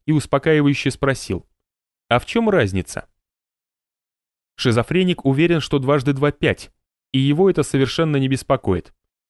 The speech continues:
А невротик твёрдо знает, что дважды два четыре, и его это страшно нервирует.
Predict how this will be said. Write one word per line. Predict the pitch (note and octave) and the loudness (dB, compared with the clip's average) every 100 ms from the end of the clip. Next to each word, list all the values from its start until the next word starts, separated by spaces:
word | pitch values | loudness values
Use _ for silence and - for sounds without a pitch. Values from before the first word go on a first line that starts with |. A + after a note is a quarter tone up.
| - | -4
А | A2 | 0
невротик | B2+ D3+ G3 F3+ - | 0 2 0 -2 -4
твёрдо | C3+ F#3 D#3+ | 0 0 0
знает, | C3+ E3 D#3+ | 0 0 -2
что | - D3 | -2 -2
дважды | C3+ C#3 B2+ | 0 0 0
два | B2+ B2 | 0 0
четыре, | - G2+ D#3+ F#3 F#3 _ _ | -2 -2 0 0 -2 _ _
и | D#3 | 0
его | D3 A#2+ D3+ | 2 2 2
это | E3 | 2
страшно | C#3+ - B2 A#2 - | -2 0 0 0 -2
нервирует. | C3 C#3+ C3+ G#2+ F2 - | -2 0 0 0 -2 -6